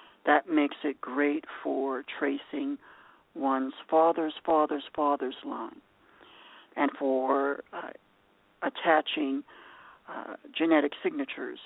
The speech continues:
on the Y chromosome to specific surnames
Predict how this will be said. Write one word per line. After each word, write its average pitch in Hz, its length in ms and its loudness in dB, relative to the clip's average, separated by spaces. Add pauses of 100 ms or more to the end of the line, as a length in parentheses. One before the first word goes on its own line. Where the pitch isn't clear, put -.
on 147 160 0
the - 60 -4
Y 131 240 4
chromosome 139 840 0 (760)
to 147 180 2
specific - 680 -4 (260)
surnames 139 500 4